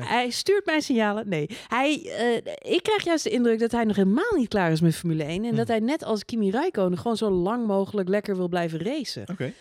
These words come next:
Speaker 1: Eh, en dat is volgens mij ook de race, de reden dat hij naar zo'n Kitzbühel toe gaat en, en een beetje loopt te lobbyen met Red Bull. Hij is daar goed weggegaan. Hij heeft dat contact altijd warm gehouden. Hij is daar vier keer wereldkampioen geweest. Vettel has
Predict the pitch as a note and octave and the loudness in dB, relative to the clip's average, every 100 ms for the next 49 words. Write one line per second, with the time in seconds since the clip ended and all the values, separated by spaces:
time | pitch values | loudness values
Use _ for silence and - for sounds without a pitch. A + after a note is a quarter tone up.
0 | _ - G3+ G#3 G3+ G3 G#3+ A#3 C4 - | _ -2 2 4 2 2 0 0 -2 -4
1 | A#3 A#3 C#4+ G#3 F#3 F#3+ G3+ G3 - - | -6 -6 -4 -2 0 0 0 -2 -8 -12
2 | F3+ F3+ F3+ E3 E3 A3+ B3 A3+ G3+ E3+ | -6 -4 -4 -6 -4 -4 -4 -4 -4 -4
3 | E3 F#3 D#3+ D#3+ D#3+ D#3 E3+ - D3+ D#3 | -6 -6 -8 -4 -4 -4 -6 -6 -8 -8
4 | G3+ - F3+ F#3 - F3+ F3 E3 E3+ D#3+ | -10 -10 -6 -6 -4 -2 -2 -2 -4 -6
5 | - D#3+ E3 D#3 D3 D3 D3+ D3+ D#3 G3+ | -6 -4 -2 -2 -6 -8 -8 -8 -6 -8
6 | - - - _ _ _ _ _ B3 C#4 | -8 -20 -20 _ _ _ _ _ -6 -4
7 | - B3 - E4+ - C4+ - D4 C4 C#4 | 0 -2 2 0 2 -2 -2 -8 -6 -6
8 | D4+ A#3 A#3 A3 A#3 G3+ B3+ D4 - B3+ | -6 -6 -6 -6 -4 -2 -2 -2 -4 -2
9 | B3 F#3+ F3+ A#3 C4 A#3 G#3 G#3 G#3+ G#3+ | -2 0 0 0 -2 -4 -2 0 0 -4
10 | A#3 A#3+ - - D#4 - C4 B3 C4+ C4 | -4 -8 -10 -8 -6 -4 -6 -6 -6 -6
11 | - A3+ G#3 G#3 F#3+ F#3 F3 - - _ | -6 -4 -2 -4 -2 -2 -4 -6 -20 _
12 | - C4 - C#4 C#4 _ _ - F#3+ A3+ | -8 -6 -2 -4 -6 _ _ -2 0 0
13 | G#3+ - | -2 -10